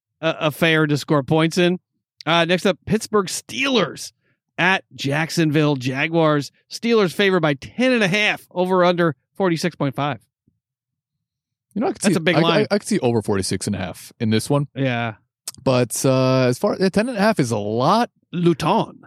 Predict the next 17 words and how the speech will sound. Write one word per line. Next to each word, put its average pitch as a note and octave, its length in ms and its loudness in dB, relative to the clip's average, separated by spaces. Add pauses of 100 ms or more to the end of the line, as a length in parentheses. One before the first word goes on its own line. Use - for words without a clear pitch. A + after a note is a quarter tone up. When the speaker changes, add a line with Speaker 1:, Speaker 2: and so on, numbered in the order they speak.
Speaker 2:
Especially G#3 320 0
with F3+ 80 2
the D#3+ 80 -2
way D#3+ 120 2
the C#3 100 0
Jacksonville C3+ 460 0
Jaguars C3 360 2
have C3 120 2
played C#3 140 2
the B2+ 60 2
last B2 180 2
couple C3+ 220 0
of G#2+ 80 2
weeks. - 480 -2 (640)
But G2 120 -2
then G#2 120 0
again, C3 420 2